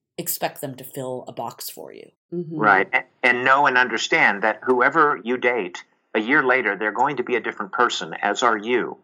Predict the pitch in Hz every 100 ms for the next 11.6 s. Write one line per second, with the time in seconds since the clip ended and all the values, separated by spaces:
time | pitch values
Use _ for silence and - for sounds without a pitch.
0 | _ 160 185 - 110 110 117 - 139 143
1 | 147 131 110 127 127 110 - 113 107 -
2 | 127 123 117 110 - 101 - - 113 127
3 | - 120 101 104 107 117 127 123 104 107
4 | - 117 107 135 196 156 110 95 90 90
5 | 87 107 104 104 101 139 196 175 73 69
6 | - - _ _ _ _ _ _ _ -
7 | 127 123 120 117 190 185 185 170 156 135
8 | 143 135 135 113 - 127 117 104 107 107
9 | 160 127 95 98 95 - 107 104 - 135
10 | 120 113 131 127 - 107 104 95 107 104
11 | 110 120 - - 64